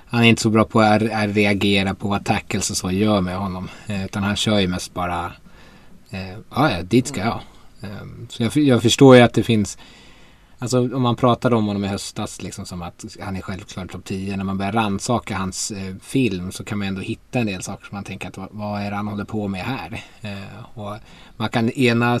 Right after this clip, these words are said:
Speaker 1: stunden salivera över hans storlek, och andra stunden kan man tycka att, "Fan, det är ju egentligen bara ett hinder för honom, för att han har ingen speciell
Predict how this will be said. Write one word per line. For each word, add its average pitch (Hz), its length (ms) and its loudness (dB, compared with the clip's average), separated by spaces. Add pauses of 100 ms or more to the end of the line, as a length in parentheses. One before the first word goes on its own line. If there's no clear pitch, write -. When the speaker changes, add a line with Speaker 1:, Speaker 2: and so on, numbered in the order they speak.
(120)
Speaker 1:
stunden 117 600 0
salivera 107 540 -2
över 104 160 -4
hans 101 220 -4
storlek, 113 560 -2
och 104 120 0
andra 104 220 -4
stunden 101 320 -4
kan 98 140 -6
man 92 100 -6
tycka 98 320 -10
att, - 100 -12
"Fan, 98 180 -10
det 98 100 -6
är 107 40 -4
ju 104 240 0
egentligen 104 420 -2
bara 87 160 -8
ett 87 100 -10
hinder 120 280 0
för 98 120 -12
honom, 90 340 -10
för - 140 -14
att - 80 -16
han 95 160 -10
har 92 100 -8
ingen 95 280 -8
speciell 92 360 -12